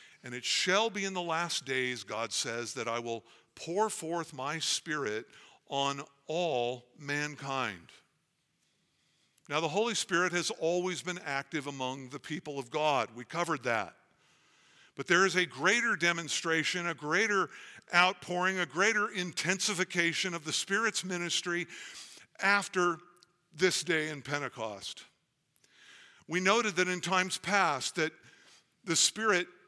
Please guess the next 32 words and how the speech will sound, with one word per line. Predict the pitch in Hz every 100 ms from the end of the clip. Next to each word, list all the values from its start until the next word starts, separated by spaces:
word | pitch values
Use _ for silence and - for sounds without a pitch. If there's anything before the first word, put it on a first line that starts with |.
| _ _ -
used | 156 240 -
to | 269
come | - 170 160 143
powerfully | 156 190 226 196 185 185 208
and | 180 156
uniquely | 160 175 220 190 196
upon | 180 175 185
particular | - 165 214 233 214 175
people | - 185 190 185 190
for | 190 180
a | 170
particular | 170 - 233 - 190 180
ministry, | 185 185 - 196 175
for | - 175
a | 175
particular | 180 190 220 208 190 170 160 - - - -
season | - - 208 160 175
of | 165 -
time. | - 214 196 160 147
But | 170 - - - -
on | 180 180 131 123
this | 254 240
side | - 220 180 170
of | 151
Pentecost, | 170 180 180 175 180 170 196
it's | 175 143
different. | 156 226 240 156 - - - -
Not | 160 202 247
just | 262 226 240
a |
few | - 202 190
people | 190 175 175 160 151